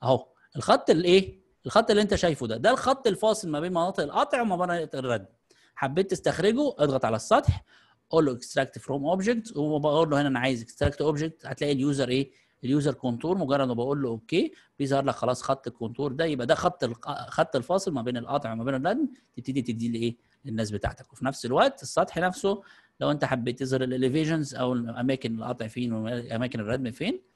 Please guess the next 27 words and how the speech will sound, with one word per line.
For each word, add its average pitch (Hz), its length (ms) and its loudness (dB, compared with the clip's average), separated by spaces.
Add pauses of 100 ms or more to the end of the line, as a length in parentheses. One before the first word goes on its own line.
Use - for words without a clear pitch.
(300)
هتلاقي 127 240 -2
اماكن 127 220 -4
القطع 139 260 -2
واماكن 107 300 -8
الردم. - 180 -16 (380)
تمام؟ 143 280 2 (420)
هي 143 120 8
بس 165 180 6
هنعمل 170 240 6
تغيير 180 240 6
سريع 202 300 2
في 165 140 -6
سطح، 151 360 -2
في - 120 -6
ايه؟ 156 220 0 (600)
في 131 60 -6
ال-، 113 920 -4 (680)
ده 117 220 -8
كده 160 360 -8 (420)
دي 113 280 -6
ار، 117 320 -8 (460)
آه، 117 260 -8
انا 110 180 -8
اسف، 120 280 -14
انا 123 80 -10
عامل 110 220 -4
بالعربي، 113 540 2